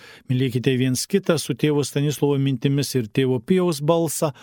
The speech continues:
kuris pasirodys kovo mėnesį. Ir taip pat, e, prašau maldos, norime, kad atgimtų prieškarinis žurnalas Liurdas ligoniams, nusivylusiems, kenčiantiems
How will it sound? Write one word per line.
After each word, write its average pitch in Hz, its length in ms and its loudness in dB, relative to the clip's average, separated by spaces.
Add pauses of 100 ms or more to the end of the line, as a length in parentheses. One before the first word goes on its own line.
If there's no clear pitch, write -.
(300)
kuris 131 200 -4
pasirodys 143 800 0
kovo 147 380 2
mėnesį. 160 800 0 (340)
Ir 123 100 -4
taip 131 300 0
pat, 156 240 0 (140)
e, 131 500 0
prašau 135 360 -2
maldos, 131 680 0 (140)
norime, 131 600 0 (140)
kad 120 200 0
atgimtų 135 840 -2 (140)
prieškarinis 131 680 0
žurnalas 135 680 0
Liurdas 131 520 0
ligoniams, 151 840 0 (440)
nusivylusiems, 151 1120 -2
kenčiantiems 151 1000 0